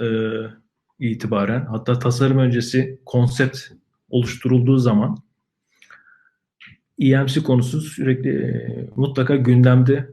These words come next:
olmalıdır. Yani bir tasarımcı, e, direkt tasarıma başlamak yerine önce, e, bu tasarımın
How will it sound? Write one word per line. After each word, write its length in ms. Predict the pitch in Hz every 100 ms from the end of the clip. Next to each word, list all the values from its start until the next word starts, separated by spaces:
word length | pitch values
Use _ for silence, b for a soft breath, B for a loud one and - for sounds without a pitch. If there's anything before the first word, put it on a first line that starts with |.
| -
olmalıdır. 560 | 123 123 127 123 120 -
Yani 160 | 101
bir 100 | 110
tasarımcı, 800 | - 117 127 127 123 123 120 - _ _ _ _ _ _ _ _ -
e, 40 | - 110 107 117
direkt 300 | 135 131 -
tasarıma 380 | 123 127 123 120
başlamak 460 | 117 131 135 135
yerine 280 | 117 101 113
önce, 360 | 135 135 127 127 _ -
e, 260 | 113 107
bu 80 | 110
tasarımın 680 | - 127 127 123 123 123